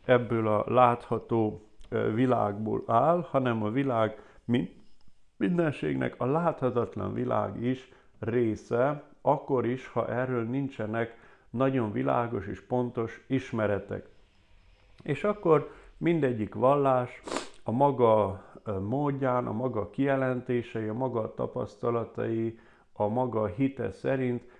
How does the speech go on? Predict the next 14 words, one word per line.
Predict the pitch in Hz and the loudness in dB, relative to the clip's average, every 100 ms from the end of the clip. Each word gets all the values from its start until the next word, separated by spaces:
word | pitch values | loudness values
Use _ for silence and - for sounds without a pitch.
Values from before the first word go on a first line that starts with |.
| _ | _
próbálja | - 165 151 120 107 107 120 120 113 - - | 0 2 2 0 0 0 0 -2 -6 -20 -4
a | 117 | 0
láthatatlan | 127 135 - 120 113 104 104 95 | 0 0 -4 -8 -8 -8 -8 -6
világot, | 101 120 113 107 98 104 98 - - _ | -4 -4 -2 -4 -2 -2 -4 -12 -20 _
ö, | - 98 98 | -8 -4 -2
leírni, | 107 120 123 127 127 143 170 180 - - - | 0 0 2 0 0 0 0 -2 -6 -20 -4
és | 123 - | -4 -2
a | 107 | 0
láthatatlan | 131 143 139 120 120 - 104 104 | 0 -2 -4 -2 0 0 -4 -2
világban, | 127 127 117 104 101 107 104 101 - - _ - | 0 2 0 -2 0 2 2 -2 -16 -20 _ -2
ö, | 104 98 | 0 2
lakó, | 113 131 - 127 120 113 - - - _ | 4 2 2 4 6 4 -2 -18 -20 _
ö, | 113 104 | -2 -2
szellemi | - 135 135 135 123 113 107 95 | 0 2 2 2 0 0 0 -2